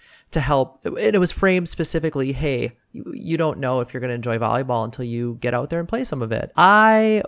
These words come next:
was impressed with my daughter and encouraged her to, like, to, to view it as an opportunity to, to try it out. And if,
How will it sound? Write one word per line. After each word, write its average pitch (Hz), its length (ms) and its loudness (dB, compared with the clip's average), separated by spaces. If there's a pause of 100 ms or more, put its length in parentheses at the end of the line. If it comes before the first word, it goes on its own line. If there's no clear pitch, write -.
was 139 480 2
impressed 131 460 0
with - 140 -10
my 127 120 2
daughter 123 580 4
and 127 120 -4
encouraged 131 480 -4
her 117 220 0
to, 123 180 -6
like, 113 480 -2
to, 120 200 -4
to 120 160 -4
view 127 240 0
it - 80 0
as 117 180 0
an 120 60 -4
opportunity 120 520 -4
to, 120 100 -6 (160)
to - 120 -16
try 127 380 0
it 127 120 0
out. 123 380 0
And 143 100 -2
if, 135 200 -6